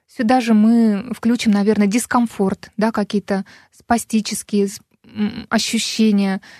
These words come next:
дискомфортные тяжести, вздутия, да, все вместе.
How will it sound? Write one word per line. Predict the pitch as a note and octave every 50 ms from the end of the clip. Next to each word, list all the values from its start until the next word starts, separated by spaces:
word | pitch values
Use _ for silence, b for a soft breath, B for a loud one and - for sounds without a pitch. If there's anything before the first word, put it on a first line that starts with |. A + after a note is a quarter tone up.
| B B -
дискомфортные | - G#3+ - - A3+ G#3+ - A#3+ A#3+ A3+ - G#3
тяжести, | F#3+ - - - A#3+ B3 B3 A3+ A3 A3+ - - - G#3+
вздутия, | G#3 F#3+ F#3+ F#3 F#3+ G3+ B3 C4 A#3+ - - A3+ G#3
да, | G3 B3 C4
все | B3+ - - A#3
вместе. | A3 G3+ G#3+ G#3+ G3 F#3+ - - - F#3+